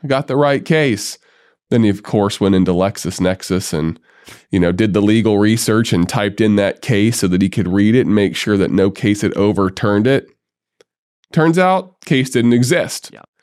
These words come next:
Speaker 1: Chat G P T made it up. And that's, of course, a big problem and a big limiting factor for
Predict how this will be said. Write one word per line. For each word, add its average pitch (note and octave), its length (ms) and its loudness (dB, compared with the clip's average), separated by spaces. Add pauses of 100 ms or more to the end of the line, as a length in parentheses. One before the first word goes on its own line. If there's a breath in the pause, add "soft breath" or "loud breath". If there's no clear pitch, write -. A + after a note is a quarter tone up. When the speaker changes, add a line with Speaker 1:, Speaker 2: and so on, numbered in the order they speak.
(640)
Speaker 1:
Chat B2 300 -2
G C3 120 -2
P D3+ 140 2
T G#2 460 0 (260)
made D2 320 -2
it G#2 100 0
up. G#2+ 300 -4 (720 soft breath)
And F#2+ 120 0
that's, A2 240 0
of F#2 120 -8
course, F2+ 320 -2
a F#2 40 -2
big F#2 360 -2
problem F#2 260 0
and D#2 80 0
a C#2+ 100 -6
big F#2 200 0
limiting F#2 360 0
factor F2+ 560 -4
for F2 380 0